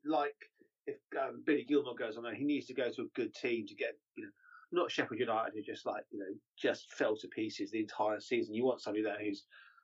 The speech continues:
you know, a good progressive manager. So if he, you know, I don't know, I try to think where he'd go in the Premier, he definitely needs a Premier League loan.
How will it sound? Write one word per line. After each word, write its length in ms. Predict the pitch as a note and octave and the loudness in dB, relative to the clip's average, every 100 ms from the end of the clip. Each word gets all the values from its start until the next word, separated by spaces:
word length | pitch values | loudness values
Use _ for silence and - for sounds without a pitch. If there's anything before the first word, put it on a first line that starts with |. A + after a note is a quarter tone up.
| - | -4
you 80 | - | -2
know, 100 | G2+ - _ _ _ | -2 -8 _ _ _
a 80 | - A2+ | -8 2
good 260 | D3 C#3 A#2+ | 6 6 4
progressive 500 | - C3 B2+ - B2+ | 0 2 2 0 0
manager. 360 | C3 C3 A2+ A2 | 0 0 -6 -10
So 120 | B2 | -6
if 180 | A#2+ B2+ | -6 -6
he, 180 | C#3 C#3 | -8 -6
you 80 | C#3 | -6
know, 120 | A2 A#2 - _ - - _ _ - _ _ _ _ _ _ _ _ _ - _ - | -6 -6 -10 _ -20 -20 _ _ -20 _ _ _ _ _ _ _ _ _ -20 _ -16
I 40 | C#3+ | -10
don't 120 | D#3+ | -10
know, 60 | |
I 40 | - | -10
try 160 | - | -12
to 40 | D#3+ | -6
think 140 | D3 | -4
where 120 | C3+ | -2
he'd 160 | C#3 A#2 | -4 0
go 180 | C#3+ D3+ | 4 4
in 180 | A#2 C3 | 2 -2
the 80 | |
Premier, 280 | A2+ C3 C3 | -4 -2 -2
he 60 | C#3+ | -2
definitely 240 | F#3 F#3 | -2 2
needs 120 | D3+ | 0
a 40 | C3 | 0
Premier 220 | D3+ C#3 | 0 0
League 180 | C3 A2+ | 0 -2
loan. 220 | G2 G#2+ | -6 -10